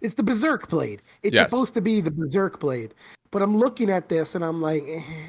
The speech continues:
Speaker 1: You know, okay, I know we mentioned it before. You know how James did his, uh, H Q with
Speaker 2: Yes.
Speaker 1: the blade that's fucking mass-,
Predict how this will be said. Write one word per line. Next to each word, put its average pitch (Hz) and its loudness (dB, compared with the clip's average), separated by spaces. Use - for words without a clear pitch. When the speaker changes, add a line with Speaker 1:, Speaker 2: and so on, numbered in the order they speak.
Speaker 1:
You 240 4
know, 302 4
okay, 160 -4
I 160 0
know 208 6
we 220 4
mentioned 202 0
it - -2
before. 185 0
You 202 0
know 247 2
how 262 2
James 185 0
did 180 2
his, 151 0
uh, 160 0
H 156 -2
Q 156 2
with 165 -8
Speaker 2:
Yes. 98 2
Speaker 1:
the 139 0
blade 160 2
that's 151 -4
fucking 147 -4
mass-, 151 -2